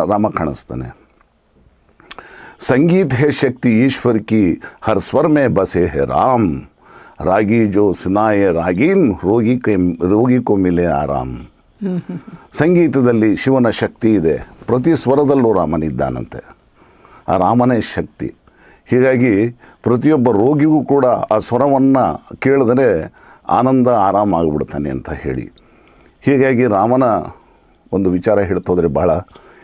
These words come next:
ಇದೆ. ರಾಮ ಜನ್ಮಭೂಮಿ ವರ್ಷ ನ-, ಸ-, ನೂರಾರು ವರ್ಷಗಳಿಂದ ಘರ್ಷಣೆ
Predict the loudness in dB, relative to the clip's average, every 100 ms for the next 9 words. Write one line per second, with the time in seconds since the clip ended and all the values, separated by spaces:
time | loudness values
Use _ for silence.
0 | _ -4 0 0 -2 _ _ _ _ _
1 | _ _ -20 -4 0 0 2 2 2 0
2 | -2 -2 0 2 0 -4 _ _ _ _
3 | _ _ _ _ _ _ _ _ _ _
4 | -8 -6 -4 0 2 2 0 -4 -2 -2
5 | -2 -2 0 2 2 2 2 0 -2 0
6 | 2 2 2 2 -2 -6 _ _ _ _
7 | -20 -14 -4 -2 -2 -2 0 0 -6